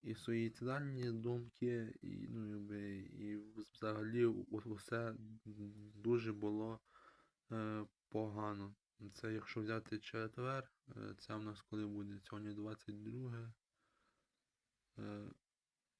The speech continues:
д-, це буде дев'ятнадцяте червня і двадцяте червня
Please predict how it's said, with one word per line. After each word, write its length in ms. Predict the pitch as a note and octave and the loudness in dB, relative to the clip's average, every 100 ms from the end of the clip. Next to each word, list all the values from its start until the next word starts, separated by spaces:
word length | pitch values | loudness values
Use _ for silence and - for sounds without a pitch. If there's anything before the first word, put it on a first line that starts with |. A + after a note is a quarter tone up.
| _ _ _ _ _ _ _ _ - | _ _ _ _ _ _ _ _ -16
д-, 240 | A#2 A2+ - _ _ _ | -10 -10 -10 _ _ _
це 200 | - B2+ | -4 0
буде 240 | A#2 A#2 A2+ | 4 4 4
дев'ятнадцяте 1200 | A#2 A2 A#2 B2+ C#3+ C#3+ C3 A#2+ B2 A#2+ A#2 - - _ _ _ _ _ _ _ - - | 4 4 2 0 0 2 0 0 0 2 2 -2 -10 _ _ _ _ _ _ _ -18 -4
червня 680 | - A#2+ A#2+ A2+ A2 A2 F#2+ _ _ | 0 2 2 2 2 0 -4 _ _
і 440 | A2 G#2+ A2 A2 G#2 - - | 0 4 4 4 2 -8 -2
двадцяте 960 | A2 G2+ G#2 A2 G#2+ - A2 A2 - G2 | 2 2 2 -2 -2 -4 -4 -4 -6 -8
червня 760 | - A2 G2+ G#2 G2+ G2+ G2 | -2 0 0 0 -2 -2 -2